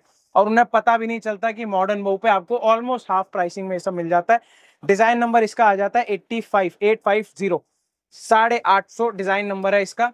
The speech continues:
प्राइसिंग आपको मिलेगी WhatsApp पे। लास्ट आर्टिकल था आज का, जैसे कि मैंने आपको बताया वीडियो शॉर्ट रखेंगे ये वाली।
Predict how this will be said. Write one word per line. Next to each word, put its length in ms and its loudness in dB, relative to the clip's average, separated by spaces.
प्राइसिंग 420 -2
आपको 240 -4
मिलेगी 320 -4
WhatsApp 460 0
पे। 140 0
लास्ट 340 4
आर्टिकल 380 0
था 100 2
आज 220 0
का, 120 -6
जैसे 260 -8
कि 100 -12
मैंने 180 -6
आपको 220 -6
बताया 360 0
वीडियो 280 -6
शॉर्ट 460 0
रखेंगे 360 -6
ये 140 0
वाली। 300 0